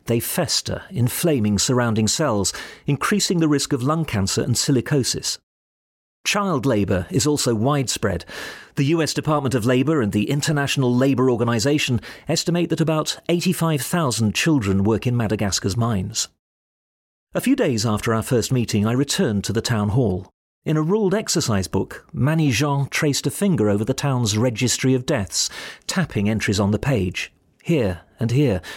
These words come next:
the two men who died in the mines last year, recorded in neat cursive handwriting.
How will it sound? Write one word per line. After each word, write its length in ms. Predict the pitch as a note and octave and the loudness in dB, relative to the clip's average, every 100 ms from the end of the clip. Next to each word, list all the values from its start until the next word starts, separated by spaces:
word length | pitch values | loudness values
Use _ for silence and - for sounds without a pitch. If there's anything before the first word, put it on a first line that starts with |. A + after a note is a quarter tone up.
| - | -6
the 80 | |
two 180 | - D#3+ | -2 0
men 260 | C3 C#3+ B2 | 0 0 2
who 120 | A2+ | 2
died 280 | G#2 A#2 A2 | 2 0 0
in 60 | |
the 60 | A2 | 0
mines 320 | A2+ G#2+ G2+ | 0 0 0
last 300 | A#2 A2 - | 0 0 0
year, 240 | D3+ A2 F#2 - - | 2 2 0 -6 -8
recorded 560 | - - C3+ A#2 B2 - | -4 -2 0 2 0 -2
in 320 | - A#2 G#2+ - | -2 0 0 0
neat 380 | B2+ C3 - - | 0 0 -2 -6
cursive 420 | D3+ B2 - F#2+ | -2 -2 -2 -4
handwriting. 640 | A#2+ A#2 G2 F2 - G#2 | -2 -2 -2 -6 -10 -12